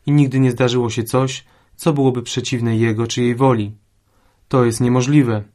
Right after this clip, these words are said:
Nawet gdyby próbował, mając taką władzę, zmienić, naprawić kogoś, to nie ma żadnej gwarancji, że ktoś inny nie zbuntuje się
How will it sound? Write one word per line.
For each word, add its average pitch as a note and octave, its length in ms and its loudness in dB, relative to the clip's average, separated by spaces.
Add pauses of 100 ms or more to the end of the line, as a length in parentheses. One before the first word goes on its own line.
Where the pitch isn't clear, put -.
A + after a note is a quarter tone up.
(520)
Nawet D3+ 240 2
gdyby D#3+ 260 2
próbował, D#3 520 2
mając A#2+ 340 0
taką A2+ 300 -4
władzę, B2+ 520 0
zmienić, C3 760 0
naprawić B2 500 -2
kogoś, B2+ 480 -4 (500)
to C3+ 100 -2
nie D#3+ 120 2
ma E3+ 80 4
żadnej D3+ 300 2
gwarancji, C#3 520 0
że C3+ 100 -2
ktoś C#3 260 -8
inny C#3+ 240 2
nie A2+ 120 -2
zbuntuje A2+ 500 -2
się C3 340 -4